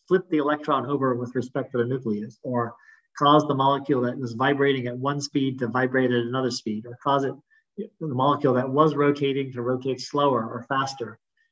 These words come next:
depending on how you, you tailor the properties of your laser.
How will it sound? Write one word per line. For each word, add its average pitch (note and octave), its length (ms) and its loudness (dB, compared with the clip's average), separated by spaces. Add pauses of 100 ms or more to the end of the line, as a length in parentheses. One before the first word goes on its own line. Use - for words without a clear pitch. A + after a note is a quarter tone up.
(260)
depending D3+ 400 0
on C#3 100 0
how C#3 140 2
you, C3+ 340 -2 (120)
you B2+ 180 0
tailor C#3 640 4
the A2+ 100 -8 (100)
properties B2+ 480 0
of A2 100 -4
your A#2 140 -2
laser. A#2 480 -2